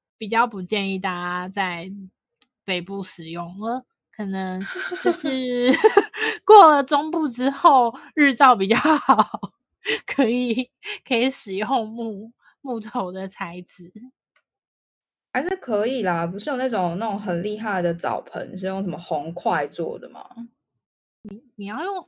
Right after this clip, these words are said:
Speaker 1: 红块养植物，我也是。<laughs>
Speaker 2: 也是很厉害吼，奢华代表。
Speaker 1: <laughs> 就可能人家介绍，哎，我跟，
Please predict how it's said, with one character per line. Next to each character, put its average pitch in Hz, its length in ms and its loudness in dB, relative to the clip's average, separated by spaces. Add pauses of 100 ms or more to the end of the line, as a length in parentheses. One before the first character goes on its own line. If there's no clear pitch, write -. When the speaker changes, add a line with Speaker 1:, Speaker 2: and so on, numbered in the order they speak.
Speaker 1:
红 208 320 -10
块 240 280 -10
养 175 320 -12
植 185 340 -16
物， 247 240 -10
我 202 140 -8
也 196 120 -10
是。 202 420 -10 (400)
<laughs> - 1300 -8
Speaker 2:
也 196 100 -2
是 240 80 0
很 233 160 2
厉 202 160 0
害 170 240 -2
吼， - 240 -8 (240)
奢 196 320 0
华 131 140 0
代 - 220 0
表。 - 180 -6
Speaker 1:
<laughs> - 1400 -8
就 403 120 0 (640)
可 254 100 -6
能 262 160 -6
人 277 100 -6
家 254 160 0
介 247 160 -6
绍， 233 140 -6
哎， 262 120 -4
我 220 120 0
跟， 262 420 -6